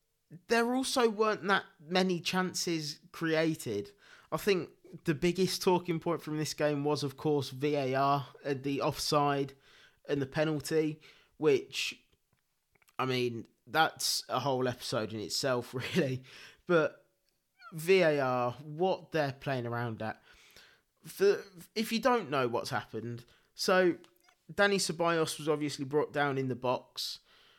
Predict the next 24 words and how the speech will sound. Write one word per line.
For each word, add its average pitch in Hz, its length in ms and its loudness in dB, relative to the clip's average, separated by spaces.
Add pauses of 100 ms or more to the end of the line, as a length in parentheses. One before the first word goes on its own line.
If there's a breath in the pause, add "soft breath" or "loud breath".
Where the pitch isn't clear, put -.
(420 soft breath)
V 156 380 4
A 190 200 4
R, 151 240 0 (120)
or 160 220 6
the 147 120 -6
referee 170 540 2
gave 165 380 4
the 147 80 -4
penalty. 143 720 -2 (540 soft breath)
V 170 260 0
A 160 180 2
R, 143 400 4 (160)
rather 175 480 4
than 156 520 2 (460 soft breath)
looking 175 520 2
at 147 140 0
whether 151 300 2
it 98 100 -2
was 143 120 -2
an 160 60 2
actual 135 320 -2
foul 151 380 2
or 107 120 -2
what, 110 280 -4